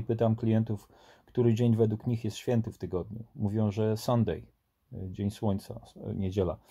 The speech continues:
Gdy pytam, dlaczego tak myślą, odpowiadają, bo chrześcijanie świętują sło-, y, dzień słońca, Sunday, niedzielę,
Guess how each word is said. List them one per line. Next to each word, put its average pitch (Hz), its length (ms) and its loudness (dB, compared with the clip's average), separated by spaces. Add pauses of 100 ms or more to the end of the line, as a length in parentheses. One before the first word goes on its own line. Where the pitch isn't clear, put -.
(340)
Gdy 113 100 6
pytam, 117 240 4
dlaczego 113 420 4
tak 104 180 -4
myślą, 104 260 0
odpowiadają, 104 680 0 (320)
bo 123 100 0
chrześcijanie 113 540 0
świętują 90 640 -6 (680)
sło-, 120 340 -4 (160)
y, 107 240 -2
dzień 113 200 2
słońca, 110 440 2 (260)
Sunday, 95 500 -2
niedzielę, 95 720 2